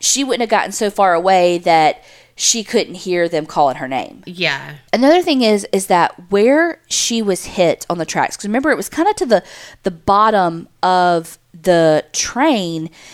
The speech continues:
Speaker 1: in that it was almost like she was laying on the tracks.
Speaker 2: Mm-hmm.
Speaker 1: Right where she would have had to have been laying,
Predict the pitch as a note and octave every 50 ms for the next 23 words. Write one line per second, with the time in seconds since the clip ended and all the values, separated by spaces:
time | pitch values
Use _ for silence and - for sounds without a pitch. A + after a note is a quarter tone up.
0 | - - _ _ _ _ _ - G3+ G#3 G#3 G#3 G3+ F#3+ F3 D#3+ - - _ -
1 | G3+ G3+ G3+ A#3 B3 C4 B3+ C4 A#3 - - - A3+ G3+ F3 D#3+ E3 E3+ E3+ E3+
2 | F3 E3 D#3+ D#3 D3 C#3 B2 - - - B2+ A#2+ - - _ - - - - -
3 | - - F3+ E3+ E3 D#3+ D#3+ D#3 D#3 D#3+ - - _ _ _ _ G3+ F3+ F#3+ G3
4 | B3 D4+ B3+ D4 D4 C4 - - B3 A#3 A3 G3 F#3+ F#3 - - - - - G3
5 | F#3 F3+ - G3+ E3+ E3 - D#3+ D3+ D3+ D#3 D#3+ F#3+ A3+ A3 F#3+ D3 C#3 C3+ C3
6 | C#3